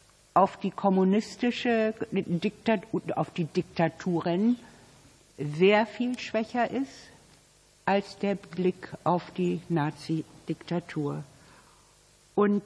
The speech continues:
ich habe gesagt, ich bin keine Wissenschaftlerin, bin ich natürlich auch nicht. Aber wir brauchen die Wissenschaft. Wir brauchen die Projekte, die, äh, bei uns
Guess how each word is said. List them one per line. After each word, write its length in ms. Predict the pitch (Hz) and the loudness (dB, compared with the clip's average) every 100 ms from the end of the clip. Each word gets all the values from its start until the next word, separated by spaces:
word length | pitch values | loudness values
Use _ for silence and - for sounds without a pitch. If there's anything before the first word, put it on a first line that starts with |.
| - - - | -8 -16 -4
ich 220 | 202 - | -4 4
habe 160 | 240 247 | 4 4
gesagt, 460 | 262 202 214 226 - | -4 -2 0 -2 -6
ich 160 | 214 - | -8 0
bin 240 | 240 240 | 2 2
keine 380 | 214 220 226 190 | 2 4 4 2
Wissenschaftlerin, 1120 | 180 - 160 - 156 - 156 147 147 135 135 - | 0 0 0 0 -4 -4 -8 -4 -2 -2 -4 0
bin 160 | 185 | 2
ich 160 | 175 - | 2 2
natürlich 560 | 156 147 160 147 - 135 | -4 -2 -2 -2 -2 -4
auch 180 | 131 | 0
nicht. 340 | 151 139 - - - - - _ _ _ _ _ _ | 0 -2 -4 -18 -20 -20 -20 _ _ _ _ _ _
Aber 320 | - 185 180 160 | 4 6 4 4
wir 160 | 175 | 0
brauchen 640 | 151 - 185 254 254 208 165 | 0 4 6 8 6 2 0
die 200 | 165 143 | -2 -2
Wissenschaft. 720 | 151 - 147 - 135 123 - - - - _ _ | -4 -4 -6 -4 -6 -6 -16 -20 -20 -20 _ _
Wir 160 | 175 190 | 4 4
brauchen 720 | 175 202 226 277 - 214 190 | 4 8 8 8 4 -2 -2
die 120 | 190 | -4
Projekte, 800 | - - 180 190 208 - 226 190 | -4 -2 0 0 -2 0 0 2
die, 340 | 190 180 175 | 0 0 0
äh, 240 | 165 175 170 | 0 -2 0
bei 280 | 170 170 165 | 2 2 2
uns 500 | 208 214 220 - | 2 2 0 -4